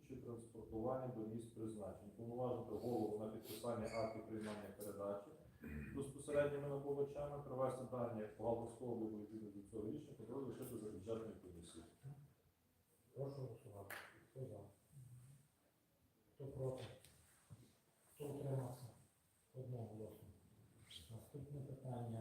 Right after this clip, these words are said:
Speaker 2: Про внесення змін до показників сільського бюджету.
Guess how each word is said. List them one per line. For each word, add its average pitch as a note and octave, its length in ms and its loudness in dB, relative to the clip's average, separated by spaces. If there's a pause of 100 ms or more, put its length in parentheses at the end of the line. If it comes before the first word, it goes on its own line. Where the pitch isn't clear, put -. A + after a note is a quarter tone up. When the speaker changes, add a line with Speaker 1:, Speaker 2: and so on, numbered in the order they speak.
(140)
Speaker 2:
Про B2 120 -2
внесення C3 560 2
змін B2+ 340 2
до B2 80 0
показників A#2+ 680 -4
сільського - 400 0 (100)
бюджету. - 280 -6